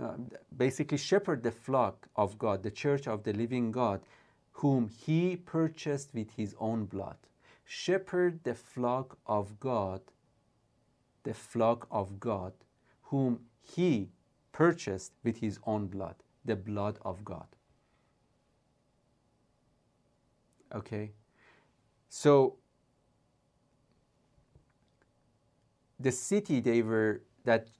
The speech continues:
our Lord was crucified, was the religious city.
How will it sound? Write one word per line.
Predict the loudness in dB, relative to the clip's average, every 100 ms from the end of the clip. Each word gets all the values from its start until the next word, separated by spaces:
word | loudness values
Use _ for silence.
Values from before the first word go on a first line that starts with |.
| -8
our | 0 0 2 0
Lord | 2 4 4
was | 2 -2
crucified, | -6 -8 -6 -10 -4 -4 -2 -6 _ _ _
was | 2 2 2
the | 0
religious | 0 0 2 2 2 -2 -2 -2 -2 -8 -14 _ _
city. | -20 -14 -4 -4 -4 -12